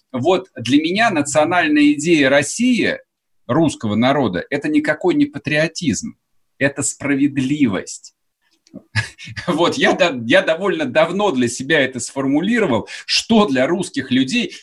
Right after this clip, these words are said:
ну, ну, как в широком смысле русских, не этнически русских, а людей, живущих на этой земле,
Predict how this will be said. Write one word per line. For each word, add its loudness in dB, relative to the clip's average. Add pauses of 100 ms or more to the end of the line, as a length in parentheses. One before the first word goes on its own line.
(100)
ну, 2
ну, 2
как -2
в -4
широком 4
смысле -4
русских, -4
не 4
этнически 0
русских, 0
а 0
людей, 4
живущих -2
на 0
этой -4
земле, 0